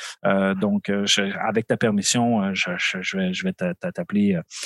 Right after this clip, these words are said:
euh, Mélanie. Alors, euh, je vais commencer avec une s-, une simple question.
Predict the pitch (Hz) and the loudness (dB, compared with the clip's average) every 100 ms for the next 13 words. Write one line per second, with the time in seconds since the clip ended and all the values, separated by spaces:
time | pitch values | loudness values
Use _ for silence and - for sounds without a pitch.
0 | - - 87 87 120 117 101 110 156 - | -12 -4 -4 0 2 2 2 0 -2 0
1 | 104 113 110 113 104 104 117 147 151 160 | 0 0 2 2 2 0 2 2 4 2
2 | 277 220 135 123 - - - 226 - 151 | 2 0 0 2 4 4 0 -4 0 2
3 | 185 160 127 113 - 170 | 2 0 0 2 4 2